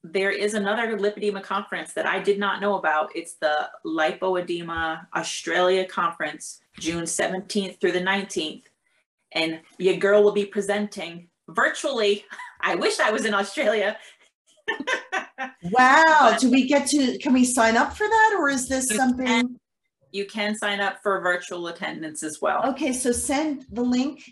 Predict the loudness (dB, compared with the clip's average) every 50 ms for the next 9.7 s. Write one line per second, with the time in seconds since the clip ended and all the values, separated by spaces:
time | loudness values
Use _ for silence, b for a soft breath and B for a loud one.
0 | B B -6 -2 0 0 2 0 -2 -4 -8 _ _ 0 2 2 2 2 2 2
1 | 2 2 2 0 -2 -2 -2 -2 -2 -2 -2 -4 -6 -4 -2 -2 -2 -2 -2 -6
2 | -10 -6 -4 -4 -4 -2 -4 -6 -6 -6 -6 -6 -6 -4 -4 -4 -4 -4 -6 -8
3 | -8 -6 -6 -6 -6 -4 -4 -2 0 0 0 0 -2 -2 -4 -4 -4 -6 -8 -8
4 | -8 -6 -4 -4 -4 -2 -2 -4 -4 -6 -10 -6 -2 0 2 2 2 2 0 -2
5 | -2 -4 -6 -12 _ _ _ _ _ _ _ _ _ _ _ _ -4 -2 0 0
6 | 0 0 -2 -4 -2 -2 0 0 -2 -2 -2 -2 -2 -2 -4 -6 -4 -4 -4 -4
7 | -4 -6 -8 -8 -6 -6 -6 -6 -6 -6 -8 -8 -8 -10 -10 -8 -8 -8 -8 -6
8 | -6 -4 -2 0 0 0 -2 -4 -6 -6 -6 -6 -6 -6 -4 -2 0 0 -2 -2
9 | -4 -4 -4 -4 -6 -10 -12 -10 -8 -8 -8 -8 -8 -12